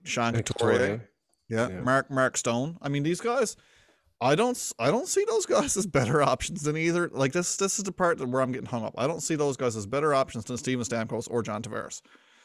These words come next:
Speaker 1: And I know I'm biased with Tavares 'cause he's one of my favorite players ever, but Stamkos is as well with good reason. Um, I don't know.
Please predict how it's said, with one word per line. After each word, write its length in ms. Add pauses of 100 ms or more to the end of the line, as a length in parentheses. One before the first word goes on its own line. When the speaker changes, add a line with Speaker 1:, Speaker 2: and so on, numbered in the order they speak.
(400)
Speaker 1:
And 400 (1200)
I 100
know 200
I'm 100
biased 340
with 100
Tavares 420
'cause 120
he's 160
one 120
of 40
my 80
favorite 260
players 300
ever, 300 (540)
but 240 (180)
Stamkos 480
is 140
as 120
well 300
with 160
good 160
reason. 400 (380)
Um, 560 (1200)
I 60
don't 100
know. 180